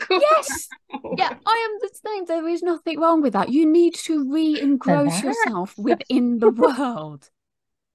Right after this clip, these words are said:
Speaker 3: It's,
Speaker 1: Yeah.
Speaker 3: I don't, I don't think I've ever done that.
Speaker 2: Have you
Speaker 3: I
Speaker 2: just
Speaker 3: really
Speaker 1: Fine, but, like, if the series is, like, twelve books long
Speaker 2: <laughs>
Speaker 1: and you
Speaker 2: Yeah.
Speaker 1: know the twelfth one's coming out, like,
Speaker 3: Yeah.
Speaker 1: you have to block out six <laughs> months whilst I start
Speaker 3: Oh, my
Speaker 1: them.
Speaker 3: word.
Speaker 2: Okay,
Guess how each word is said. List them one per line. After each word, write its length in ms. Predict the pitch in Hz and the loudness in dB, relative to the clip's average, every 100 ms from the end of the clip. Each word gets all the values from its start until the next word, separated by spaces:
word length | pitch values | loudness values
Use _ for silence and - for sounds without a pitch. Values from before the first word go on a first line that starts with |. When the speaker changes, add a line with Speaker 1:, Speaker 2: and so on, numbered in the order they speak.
| _ _ _ _ | _ _ _ _
Speaker 3:
It's, 320 | - 214 - - | -6 -6 -6 -12
Speaker 1:
Yeah. 200 | 240 220 | -2 2
Speaker 3:
I 60 | 247 | 4
don't, 300 | 254 220 - _ _ | 4 2 -2 _ _
I 60 | 330 | -2
don't 220 | 403 330 | 0 0
think 220 | 254 202 | 0 2
I've 160 | 180 175 - | 2 0 2
ever 320 | 247 269 - | 2 2 -4
done 320 | - 165 156 | -4 -8 -8
that. 280 | 135 - - _ - | -8 -8 -8 _ -20
Speaker 2:
Have 180 | 226 - | -14 -4
you 120 | 302 | 0
Speaker 3:
I 40 | 208 | 2
Speaker 2:
just 140 | 226 | 4
Speaker 3:
really 220 | 523 320 | 4 4
Speaker 1:
Fine, 180 | 277 254 - - - | 2 -6 -14 -8 -4
but, 100 | 277 | -2
like, 200 | 285 - - | -2 -4 -12
if 120 | 277 | -12
the 80 | 302 | -12
series 440 | - 339 359 302 | -6 -4 -2 -2
is, 120 | 247 240 | -2 -4
like, 160 | 170 | -4
twelve 340 | - 233 233 226 | -2 0 2 0
books 240 | 190 - | -6 -2
long 200 | 247 247 | 0 0
Speaker 2:
<laughs> 380 | 254 170 - - | -2 -6 -12 -4
Speaker 1:
and 100 | 214 | 2
you 80 | 185 | 4
Speaker 2:
Yeah. 40 | 160 | 4
Speaker 1:
know 60 | 156 | 2
the 140 | 226 | 0
twelfth 300 | - 254 220 | 2 2 2
one's 200 | 233 220 | -2 -4
coming 200 | 220 226 | -4 0
out, 60 | 269 | 4
like, 60 | 240 | 4
Speaker 3:
Yeah. 300 | 196 202 302 | 4 2 -2
Speaker 1:
you 500 | 330 _ _ _ 208 | -8 _ _ _ -12
have 80 | 208 | -8
to 80 | 190 - | -10 -4
block 220 | 214 214 226 | 0 0 0
out 200 | 226 - | -2 -2
six 240 | 208 214 | -6 -2
<laughs> 0 | |
months 300 | 247 262 262 | -2 -2 0
whilst 340 | 269 294 254 294 | 0 0 -4 -2
I 160 | 302 302 | -2 -2
start 400 | - - 277 370 | -6 -2 0 2
Speaker 3:
Oh, 100 | 254 | 0
my 140 | 262 | -2
Speaker 1:
them. 120 | 185 | 0
Speaker 3:
word. 600 | 190 240 208 170 165 165 165 - - | 4 6 8 6 4 -2 -8 -10 -4
Speaker 2:
Okay, 320 | 247 254 - | 0 0 -2